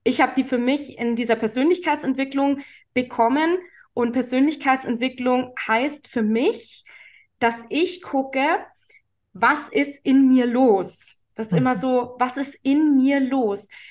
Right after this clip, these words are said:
Speaker 1: Wo habe ich Ängste? Wo bin ich unsicher? Wo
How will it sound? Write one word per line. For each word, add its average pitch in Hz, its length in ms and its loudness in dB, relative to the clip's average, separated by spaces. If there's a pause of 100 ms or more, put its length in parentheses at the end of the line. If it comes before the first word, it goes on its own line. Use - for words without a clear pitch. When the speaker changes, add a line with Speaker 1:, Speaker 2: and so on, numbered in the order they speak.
(100)
Speaker 1:
Wo 311 480 0
habe 247 240 -2
ich - 220 -10
Ängste? 311 500 0 (960)
Wo 277 720 -2 (280)
bin 247 140 2
ich 240 200 -6
unsicher? 320 760 0 (580)
Wo 285 800 0